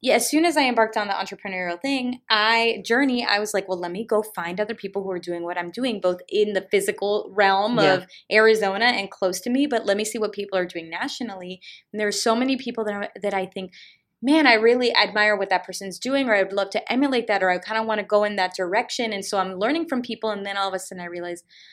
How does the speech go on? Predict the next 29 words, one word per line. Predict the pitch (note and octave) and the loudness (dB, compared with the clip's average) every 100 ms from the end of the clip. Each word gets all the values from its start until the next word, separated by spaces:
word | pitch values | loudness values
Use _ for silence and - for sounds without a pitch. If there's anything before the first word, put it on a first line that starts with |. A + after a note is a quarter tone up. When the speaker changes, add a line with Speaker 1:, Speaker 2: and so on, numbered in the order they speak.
| _ F#3+ | _ -16
Speaker 1:
"Oh | F#3 | -12
my | F#3 | -10
God, | C#4 F4+ - - _ _ _ _ _ | -10 -12 -18 -20 _ _ _ _ _
Speaker 2:
Mm. | F3 E3 D#3+ D#3+ D#3 _ _ _ - | -8 -6 -8 -10 -16 _ _ _ -14
Speaker 1:
none | G#3 G3+ | -6 -6
of | G3 | -2
'em | G#3 G#3+ | -2 -2
are | |
Latinos." | A#3+ B3 F4+ C5 A#3 - | -2 0 0 -2 -6 -8
Speaker 2:
Yeah. | E3+ E3+ D#3+ D#3 _ _ _ _ - | -4 0 0 -2 _ _ _ _ 2
Speaker 1:
I, | B3+ | 2
and | - C4 B3 - _ - _ _ - | 4 0 0 -8 _ -20 _ _ 4
it's, | C4+ - - - - _ _ | 4 4 -4 -10 -18 _ _
it's | - - | 0 2
just | C#4+ C#4 | -2 -2
one | C#4+ C#4 | 0 2
of | |
those | C4+ C4 | 0 -2
where | C4+ | -6
I'm | |
like, | C4 | -2
"Well, | C#4+ C#4 | 0 2
where | C#4+ | 2
are | E4 A4+ | 0 0
we?" | E4 | -2
Because | G#3 A3+ B3+ | -2 -4 2
I | C4 | 4
know | A#3+ A#3 F4+ A4+ E4+ E4+ E4+ | 6 2 2 -2 -2 -4 -4
Speaker 2:
Yeah. | E3 | -6